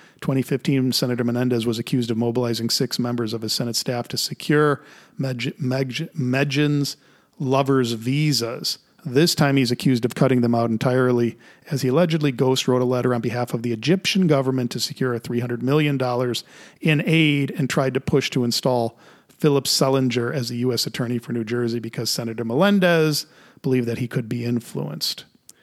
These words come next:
It goes on and on and on. And by the way, so that's the end of the newspaper article. It goes on, but I'm not gonna read all of it. It's too long.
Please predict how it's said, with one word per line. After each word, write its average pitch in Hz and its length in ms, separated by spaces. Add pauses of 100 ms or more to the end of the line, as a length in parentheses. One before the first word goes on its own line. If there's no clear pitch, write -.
(180)
It 185 200
goes 123 240
on 113 260
and 107 100
on 107 220
and 107 100
on. - 280 (280)
And 156 120
by 156 160
the 147 120
way, 156 120
so 170 300
that's 185 160
the 165 80
end 151 100
of 135 60
the 131 60
newspaper 135 440
article. 131 200
It 156 60
goes 147 220
on, 131 220
but 127 100
I'm 127 60
not 120 120
gonna 120 140
read 117 120
all 117 220
of 117 80
it. 120 60
It's 117 100
too - 140
long. 160 480